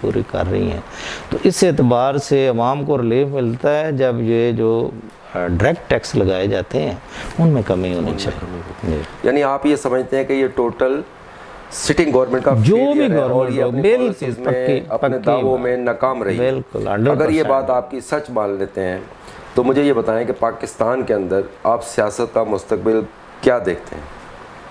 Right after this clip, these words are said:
Speaker 1: देखिए, मैं as a सियासी worker तो कभी भी मायूस नहीं हुआ, ठीक है जी। पिछले आप बीस साल से कह लें, ये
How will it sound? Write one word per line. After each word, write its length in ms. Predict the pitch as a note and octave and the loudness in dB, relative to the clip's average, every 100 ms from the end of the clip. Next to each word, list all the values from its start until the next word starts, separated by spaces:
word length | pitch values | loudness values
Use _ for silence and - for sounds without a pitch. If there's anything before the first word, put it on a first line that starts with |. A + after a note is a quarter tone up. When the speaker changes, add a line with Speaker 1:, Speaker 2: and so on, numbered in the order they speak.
| - - - - - - - | -18 -16 -14 -12 -12 -6 -2
Speaker 1:
देखिए, 340 | B2 - C#3 C#3 - A#2+ | 0 2 2 0 -2 0
मैं 440 | A#2 B2 C3+ D3+ | 2 2 0 0
as 160 | B2 B2+ | 2 2
a 80 | B2 | 0
सियासी 380 | - G#2+ - | 0 -2 0
worker 380 | C#3 B2+ - C3+ | 2 2 0 -2
तो 120 | C3+ | -2
कभी 260 | B2+ A#2+ B2 | -2 2 2
भी 100 | B2+ | 2
मायूस 540 | A2+ G2+ F2+ F2+ F2 - | 2 0 0 0 -2 -4
नहीं 160 | E2 | -4
हुआ, 180 | - - - - - - - - - - - - - - - | -6 -10 -14 -18 -18 -20 -20 -20 -20 -20 -20 -20 -20 -18 -4
ठीक 240 | - C3+ E3 | 0 2 2
है 140 | C3 | 0
जी। 120 | C3+ D3 - - - - - - - - - - - | -2 -10 -16 -20 -20 -18 -14 -14 -14 -16 -14 -4 0
पिछले 420 | B2+ - C#3 C#3+ C#3+ D3 - - - C3+ | 2 4 4 4 0 -2 -10 -20 -2 2
आप 320 | A#2+ A#2+ C#3 | 2 0 0
बीस 280 | C3+ A#2+ C3+ | 4 6 4
साल 320 | - A#2 A2+ A#2+ | 2 2 2 2
से 160 | B2 | 0
कह 240 | - A#2+ B2 | 2 0 0
लें, 180 | G2+ F2 - - - G#2+ | -2 -6 -14 -20 -6 2
ये 280 | B2 B2+ | 4 4